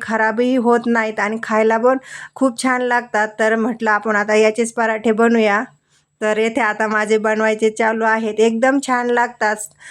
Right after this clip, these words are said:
सुरुवातीला ज्यांना खायची सवय नाही असे पराठे, अ, शेवग्याचे पानं, भाजी, पराठे असं, तर त्यांना पहिल्या वेळेस चांगलं नाही लागत,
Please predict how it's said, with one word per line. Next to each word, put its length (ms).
सुरुवातीला 640
ज्यांना 540
खायची 360
सवय 360
नाही 360
असे 260
पराठे, 600
अ, 180
शेवग्याचे 560
पानं, 540
भाजी, 480
पराठे 460
असं, 380
तर 260
त्यांना 420
पहिल्या 380
वेळेस 260
चांगलं 380
नाही 160
लागत, 320